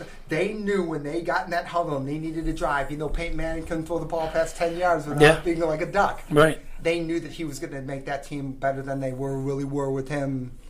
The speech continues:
Speaker 1: So
Speaker 2: But, you know, what, what, but to your point before, and, and just, we're gonna wrap up here 'cause I know you and I could, have already been talking for several hours today, but thi-, this, what they said was
Speaker 1: I have more.
Speaker 2: <laughs> They,
Speaker 1: I have
Speaker 2: they
Speaker 1: more.
Speaker 2: said,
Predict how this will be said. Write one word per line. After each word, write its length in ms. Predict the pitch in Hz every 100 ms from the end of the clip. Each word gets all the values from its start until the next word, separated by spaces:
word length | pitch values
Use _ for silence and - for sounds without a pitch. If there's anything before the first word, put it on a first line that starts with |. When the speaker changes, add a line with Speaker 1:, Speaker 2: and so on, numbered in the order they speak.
| - - -
Speaker 1:
So 440 | 165 143 135 135 - -
Speaker 2:
But, 100 | 180
you 120 | 185
know, 80 | 214
what, 160 | 170 165
what, 180 | 185 170
but 160 | 170 -
to 80 |
your 100 | 170 226
point 220 | 208 160
before, 400 | 143 151 151 131
and, 140 | 127
and 220 | 127 127
just, 380 | 135 151 - - -
we're 200 | 131 131 - -
gonna 180 | 147 127
wrap 300 | 123 131 131
up 160 | 131
here 100 | 117
'cause 100 | 107
I 40 | 110
know 100 | 113
you 120 | 113
and 80 | 107
I 60 |
could, 140 | 107 110 -
have 140 | 127
already 180 | 131 147
been 140 | 123 110
talking 280 | 123 -
for 80 | 110
several 260 | - 110 104
hours 240 | 104 104
today, 200 | - 104
but 220 | 104 110 - - - - -
thi-, 160 | 185
this, 380 | 226 185 214 - - -
what 240 | 147 147
they 180 | 151 220
said 360 | - 180 160 135
was 460 | 131 127 123 123
Speaker 1:
I 100 | 127
have 200 | 110 110 113
more. 280 | 107 - -
Speaker 2:
<laughs> 40 | -
They, 120 | 160
Speaker 1:
I 20 |
have 520 | 143 262 214 - 233 180
Speaker 2:
they 160 | 190
Speaker 1:
more. 80 | 240
Speaker 2:
said, 420 | 233 214 196 196